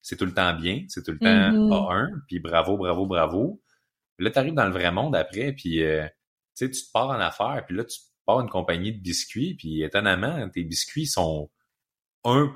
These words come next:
Speaker 1: peu bons, euh, la texture est un peu correcte, puis t'es livres dans des délais pas pire raisonnables, puis t'es surpris, tu sais, que t'aies pas vraiment de clients, puis tout ça. Puis là, tu te dis, « Ouais, mais pourtant, je comprends pas, le gouvernement devrait me donner, euh, mon certificat de mérite, ou... Euh,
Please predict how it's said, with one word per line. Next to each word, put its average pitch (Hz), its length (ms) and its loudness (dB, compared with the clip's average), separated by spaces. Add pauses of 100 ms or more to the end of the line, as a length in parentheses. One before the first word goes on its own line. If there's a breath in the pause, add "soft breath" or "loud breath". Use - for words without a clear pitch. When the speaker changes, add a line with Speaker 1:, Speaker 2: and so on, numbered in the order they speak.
Speaker 1:
peu 143 200 4
bons, 120 640 0
euh, 92 260 -10
la 90 160 0
texture - 480 4
est 104 240 4
un 117 180 0
peu 135 200 2
correcte, 104 680 2
puis 95 180 -10
t'es 95 240 4
livres 110 460 0
dans 92 200 2
des 95 180 2
délais 95 380 2 (140)
pas 120 200 6
pire 131 300 4
raisonnables, 92 880 -2 (760)
puis - 120 -18
t'es 104 140 -2
surpris, 135 840 2
tu - 80 -10
sais, 123 240 -2
que 80 220 -2
t'aies 90 260 0
pas 101 120 4
vraiment 101 280 2
de 107 60 -4
clients, 101 440 0
puis - 80 -14
tout - 140 -8
ça. 139 380 0
Puis - 140 -6
là, 120 40 -2
tu - 80 -6
te - 60 -6
dis, « 90 80 -8
Ouais, 101 100 0
mais 82 140 -2
pourtant, - 440 -2
je - 200 -8
comprends 80 280 -2
pas, 90 140 -4
le 156 80 -4
gouvernement 87 400 0
devrait 82 220 2
me 85 80 -4
donner, 87 380 0
euh, 82 40 -4
mon 80 140 -6
certificat - 500 -4
de 90 60 -2
mérite, 90 540 0
ou... 85 200 0
Euh, 78 140 0